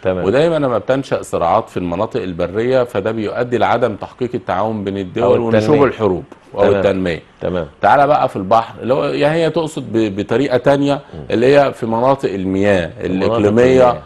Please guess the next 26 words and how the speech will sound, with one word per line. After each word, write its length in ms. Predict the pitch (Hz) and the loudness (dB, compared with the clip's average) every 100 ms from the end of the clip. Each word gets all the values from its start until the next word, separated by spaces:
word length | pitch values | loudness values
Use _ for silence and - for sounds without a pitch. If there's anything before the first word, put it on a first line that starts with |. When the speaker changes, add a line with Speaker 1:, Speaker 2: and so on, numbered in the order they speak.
| - _ | -20 _
Speaker 2:
فده 440 | 127 127 147 143 | 0 4 4 4
ممكن 380 | 127 143 135 120 | 0 -4 -4 -4
ينشأ، 400 | 123 127 - 110 - | -2 -4 -2 -2 -2
آه، 420 | 104 101 98 98 | 0 2 2 0
بسبب 640 | 98 - 127 120 104 90 | -2 0 2 4 2 -2
حاجتين 640 | 87 78 - 101 - 120 110 | -6 -4 -6 -6 0 0 2
رئيسيتين، 800 | 92 95 - 95 90 131 143 156 - _ - | -2 -4 -4 -4 -2 -2 -2 -4 -14 _ -6
آه، 40 | 117 120 | -2 2
يا 220 | 127 147 | 2 2
إما 180 | 165 143 | 2 2
في 160 | 151 | 2
موارد 400 | 135 127 139 131 | 2 4 4 2
في 80 | - | 0
الرصيف 340 | 104 98 123 120 | -2 0 -2 -4
القاري 320 | - 120 117 | 0 2 2
زي 180 | 110 104 | 2 2
مثلًا 280 | 113 120 | 2 2
ما 160 | 104 98 | 0 0
بين 180 | 98 107 | -2 0
ليبيا 240 | 107 107 | 0 2
وتونس 400 | 95 92 101 101 | 2 0 -4 -4
بترول 500 | 90 90 92 101 101 | -4 -6 -2 0 0
وحصل 560 | 92 85 - 104 107 95 | -2 -4 -2 -2 0 -4
صراع 320 | - 92 98 | -2 0 0
ما 120 | 92 | 0
بينهم، 420 | 87 110 123 135 | -2 0 2 0